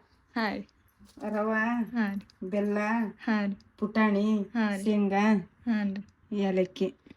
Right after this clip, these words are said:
Speaker 1: ಹಾ, ಇಷ್ಟ ಐಟಮ್ ರೀ?
Speaker 2: ಹ್ಮ್.
Speaker 1: ಫಸ್ಟ್ ಏನ್ ಮಾಡ್ಬೇಕ್ರಿ ಈಗ?
Speaker 2: ಫಸ್ಟ್ ರವಾ, ಇದು ಫಸ್ಟ್ ಹಿಟ್ಟು.
Speaker 1: ಹಾ ರೀ.
Speaker 2: ಹಿಟ್ಟು ರವಾ ಹಾಕಿ ಹಿಟ್ ನಾದ್ಬೇಕು.
Speaker 1: ಹಿಟ್ ನಾದ್ಬೇಕ್ರಿ?
Speaker 2: ಹ್ಮ್.
Speaker 1: ಹಾ,
Speaker 2: ಹಿಟ್
Speaker 1: ಆಯ್ತು.
Speaker 2: ನಾದಿ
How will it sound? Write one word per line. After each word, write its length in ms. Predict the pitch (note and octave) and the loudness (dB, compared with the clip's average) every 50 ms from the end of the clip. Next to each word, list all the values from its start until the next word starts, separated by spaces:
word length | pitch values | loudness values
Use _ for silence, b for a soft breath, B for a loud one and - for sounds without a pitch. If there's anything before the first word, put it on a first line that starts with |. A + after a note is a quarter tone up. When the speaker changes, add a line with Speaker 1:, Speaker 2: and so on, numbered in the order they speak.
| _ _ _ _ _ - | _ _ _ _ _ -6
Speaker 1:
ಹಾ, 200 | A3 G#3 G3 F#3 - _ _ | -6 -6 -6 -8 -12 _ _
ಇಷ್ಟ 220 | - A3+ A3 - - | 0 0 0 2 2
ಐಟಮ್ 340 | A3 G#3+ G#3 G#3+ G#3 G#3 G#3+ | 2 2 2 0 0 4 6
ರೀ? 60 | B3+ | 6
Speaker 2:
ಹ್ಮ್. 440 | D4+ C#4+ A3 G3+ G#3+ G#3 G3 F#3+ F3+ | 6 6 6 4 4 4 2 0 -2
Speaker 1:
ಫಸ್ಟ್ 340 | - - B3+ C4 C4 - | 0 2 2 2 4 6
ಏನ್ 160 | C#4 C4+ C4+ C4+ | 6 8 8 8
ಮಾಡ್ಬೇಕ್ರಿ 420 | C4+ B3+ A#3+ B3+ B3 C4 B3+ B3+ | 6 4 4 0 -2 0 -2 2
ಈಗ? 80 | B3 C#4+ E4+ A4+ - - - - - - _ _ | 2 2 2 2 0 -8 -20 -20 -20 -20 _ _
Speaker 2:
ಫಸ್ಟ್ 300 | - A#3+ A#3+ - - - | -4 -4 -4 -4 -6 -4
ರವಾ, 760 | A#3+ B3 C#4 C#4 B3 A#3 A3 A3+ A#3+ C4 C#4+ D4 C4+ G#3 F3 - _ _ _ _ _ _ _ _ _ _ _ - G#3+ G#3+ | -2 -2 -2 -2 -2 -2 -2 -2 0 0 0 0 -2 -4 -6 -10 _ _ _ _ _ _ _ _ _ _ _ -10 -6 -4
ಇದು 600 | G#3 G#3 G#3 G#3+ B3 A#3 G3 - - G#3 G#3 G#3 - | -2 -2 -2 -2 -2 -2 -4 -6 -8 -10 -10 -6 -4
ಫಸ್ಟ್ 380 | A#3+ B3 B3 - B3+ B3 C4+ | -4 -6 -4 -6 -6 -4 -4
ಹಿಟ್ಟು. 520 | A#3 A3+ C#4 C#4 - - G#3 A#3+ C#4+ C#4 A#3+ | -4 -4 -6 -6 -6 -4 -2 0 0 0 -2
Speaker 1:
ಹಾ 380 | G3 - - A#3+ A3+ G#3+ G#3 | -4 -4 -2 -2 -2 0 -2
ರೀ. 80 | G3+ G3+ | -4 -4
Speaker 2:
ಹಿಟ್ಟು 540 | G3+ - _ - A#3 A#3+ A#3+ - C#4 C#4+ D4+ | -6 -10 _ -6 -6 -6 -6 -4 -4 -4 -2
ರವಾ 240 | C#4 B3 A#3+ B3 B3 | -2 0 0 0 0
ಹಾಕಿ 640 | B3+ C4+ C#4 - - A#3+ B3 B3 B3 B3 A#3 A3 | 0 -2 -4 -4 -6 -2 0 2 2 2 2 0
ಹಿಟ್ 340 | G#3 - G3+ G3+ A#3 A3+ - | -4 -6 -8 -8 -8 -6 -6
ನಾದ್ಬೇಕು. 420 | A3+ G#3+ G#3 G3 F#3 F3+ F3+ - - _ - - | -4 -4 -4 -4 -6 -8 -12 -14 -16 _ -6 -2
Speaker 1:
ಹಿಟ್ 200 | - A#3+ A3+ - | 0 0 2 4
ನಾದ್ಬೇಕ್ರಿ? 440 | A#3 A3+ A3 G#3 G#3 G3+ G#3 A3 A#3+ | 4 4 4 2 0 -2 2 4 6
Speaker 2:
ಹ್ಮ್. 460 | C#4+ C4+ G#3 G3+ G#3 G3+ G3 G3 G3+ | 6 6 6 4 0 -2 -4 -8 -8
Speaker 1:
ಹಾ, 160 | - G#3 F#3+ F3+ E3+ - _ _ _ A#3 | -6 -6 -6 -8 -10 -14 _ _ _ -8
Speaker 2:
ಹಿಟ್ 100 | A3+ A3 | -6 -4
Speaker 1:
ಆಯ್ತು. 220 | G3 F#3+ F#3+ G3 | -4 -6 -6 -8
Speaker 2:
ನಾದಿ 420 | A3 A#3 A3 A3+ A3 C#4+ E4 E4+ | -6 -6 -6 -6 -4 -4 -4 -2